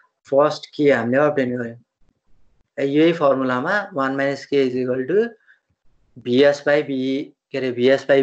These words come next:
V A भनेर सब्स्टिट्युट गर्न सक्यो। त्यो obtain गरिसकेपछि सेकेन्डमा हामीलाई के obtain गर्नु पऱ्यो भने ripple current of inductor delta I calculation गर्नु पऱ्यो। delta I भनेको भिए, भिएसके by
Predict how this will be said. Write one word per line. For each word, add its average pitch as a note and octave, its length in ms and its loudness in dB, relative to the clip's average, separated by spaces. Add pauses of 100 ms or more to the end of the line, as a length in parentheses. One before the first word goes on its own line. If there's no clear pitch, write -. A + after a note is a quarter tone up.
V A#2+ 160 2
A C3+ 160 2
भनेर A#2 340 -8
सब्स्टिट्युट C3 560 -10
गर्न B2 180 -14
सक्यो। D#3+ 340 -6 (1160)
त्यो F3 120 4
obtain F3+ 340 2
गरिसकेपछि F3 680 0
सेकेन्डमा F3 500 2
हामीलाई C#3+ 220 -2
के D#3+ 120 -4
obtain D#3 340 0
गर्नु D3+ 200 -8
पऱ्यो D3 320 0
भने C#3+ 240 -2
ripple D3 440 2 (760)
current D3 320 2
of D3 180 -4
inductor C#3+ 500 -4 (800)
delta C#3 420 2
I C#3+ 160 2
calculation B2+ 560 -8
गर्नु A#2+ 160 -20
पऱ्यो। A#2 280 -20
delta D#3+ 360 -2
I D#3+ 200 0
भनेको D3+ 360 -4
भिए, D3 400 0 (480)
भिएसके D#3 540 0
by D3+ 140 4